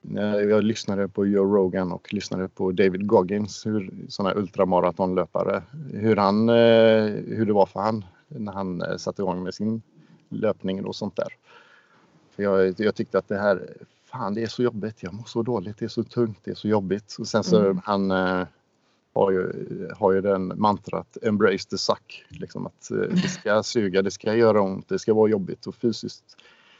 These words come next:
Speaker 1: Det ska brinna i lungorna, liksom. Det är bra. Det är ett bra ställe att finnas på. Och,
Speaker 2: Mm.
Speaker 1: eh, ja, det är det, det, det är ju det målet jag har, jag har idag i princip, att nå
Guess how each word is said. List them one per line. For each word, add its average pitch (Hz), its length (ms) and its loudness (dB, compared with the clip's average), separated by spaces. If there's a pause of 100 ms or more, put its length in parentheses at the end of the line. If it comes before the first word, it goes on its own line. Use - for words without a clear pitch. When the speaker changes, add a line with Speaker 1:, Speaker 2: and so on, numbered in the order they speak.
(280)
Speaker 1:
Det - 120 -18
ska - 160 -4
brinna 101 440 2
i 101 40 2
lungorna, 98 440 2
liksom. 98 300 -8
Det 92 80 0
är 101 40 2
bra. - 300 -2 (120)
Det 92 140 -4
är 98 40 2
ett 87 60 -10
bra 110 180 4
ställe 98 320 0
att 95 80 -4
finnas 98 320 -6
på. 104 200 -8 (240)
Och, 101 260 0
Speaker 2:
Mm. 95 240 4
Speaker 1:
eh, 98 60 -2 (1900)
ja, 110 180 2 (100)
det 110 180 0
är 110 40 2
det, 113 220 10
det, 104 280 0
det 117 140 2
är 117 40 8
ju 117 80 6
det 107 380 2
målet 110 440 0
jag 104 80 0
har, 101 340 4 (160)
jag 120 160 -2
har 104 120 2
idag 98 280 4
i 101 40 -2
princip, - 440 -8
att - 280 -10
nå 98 340 -2